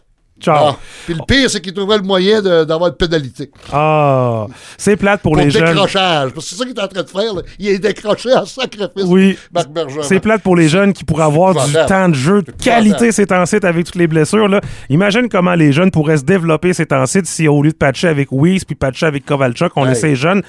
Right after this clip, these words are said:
Speaker 1: mais on acceptait de perdre. C'est plate, mais tu sais, il faudrait faire ça, mais ça me
Speaker 2: Un
Speaker 1: surprend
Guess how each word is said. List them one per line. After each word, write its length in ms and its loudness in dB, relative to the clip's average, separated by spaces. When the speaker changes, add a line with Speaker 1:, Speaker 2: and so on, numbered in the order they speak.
Speaker 1:
mais 140 2
on 100 2
acceptait 520 -2
de 40 -20
perdre. 340 -2
C'est 160 -4
plate, 280 -2
mais 180 0
tu 60 -6
sais, 80 0
il 40 -4
faudrait 320 -2
faire 260 -2
ça, 200 -2
mais 420 0
ça 160 -4
me 60 0
Speaker 2:
Un 20 -2
Speaker 1:
surprend 220 -2